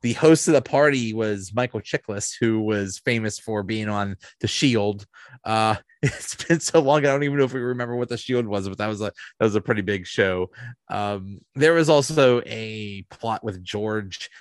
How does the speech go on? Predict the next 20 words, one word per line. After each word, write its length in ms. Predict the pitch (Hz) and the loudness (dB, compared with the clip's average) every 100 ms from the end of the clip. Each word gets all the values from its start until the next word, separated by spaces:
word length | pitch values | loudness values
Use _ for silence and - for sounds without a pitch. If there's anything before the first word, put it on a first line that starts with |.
| _ | _
having 200 | 110 107 | -4 -4
a 40 | |
feud 400 | - - 120 120 | -6 -4 0 2
with 140 | 104 101 | 0 -6
a 60 | |
cashier 840 | - 113 110 - 113 104 104 104 101 | -4 -4 -4 -4 -2 -2 -2 -2 -4
who 100 | 98 | -6
says 200 | 104 92 | -6 -8
he, 160 | 104 | -10
she, 260 | 95 - 98 - - _ - | -12 -12 -12 -16 -20 _ -12
um, 220 | 107 95 | -6 -4
at 100 | 98 | -4
the 80 | 95 | -8
pharmacy 800 | - 113 110 107 - 117 107 104 | -6 -2 -2 -2 -4 -4 -4 -6
where 260 | 95 101 101 | -4 -2 -2
he 100 | 92 | -4
ch-, 260 | - - - | -6 -8 -8
she 200 | - - | -10 -12
shortchanged 840 | - 123 110 - 117 110 98 92 110 | -4 -2 -2 -2 -2 -2 -4 -6 -4
him 180 | 101 | -4